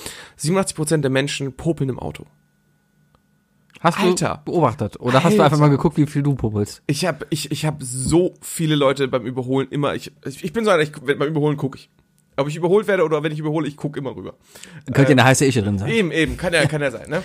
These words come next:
Speaker 2: Kann ja
Speaker 1: Nee,
Speaker 2: sein.
Speaker 1: aber, ähm,
Speaker 2: Ja.
Speaker 1: aber wie viele Menschen einfach im Auto popeln?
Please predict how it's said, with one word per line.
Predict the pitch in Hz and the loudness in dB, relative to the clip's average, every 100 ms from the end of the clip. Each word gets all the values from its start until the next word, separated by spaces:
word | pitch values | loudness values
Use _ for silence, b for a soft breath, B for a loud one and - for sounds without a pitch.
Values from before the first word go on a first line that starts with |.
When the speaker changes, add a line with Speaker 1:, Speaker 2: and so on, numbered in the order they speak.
| 143 | 0
Speaker 2:
Kann | 113 | 4
ja | 117 | 6
Speaker 1:
Nee, | 170 | 4
Speaker 2:
sein. | 123 | 4
Speaker 1:
aber, | 147 160 156 | 6 6 6
ähm, | 151 143 | 2 -2
Speaker 2:
Ja. | - - _ - _ _ _ - | -6 -16 _ -20 _ _ _ -16
Speaker 1:
aber | - 170 151 | -10 -8 -4
wie | 269 453 | -2 -4
viele | 392 370 302 | -4 -4 0
Menschen | 311 339 - 311 | 0 0 -2 2
einfach | 285 320 233 | 2 2 -2
im | 247 | 0
Auto | 254 294 262 | 2 0 -2
popeln? | - 269 370 233 165 147 | 0 4 4 4 2 -2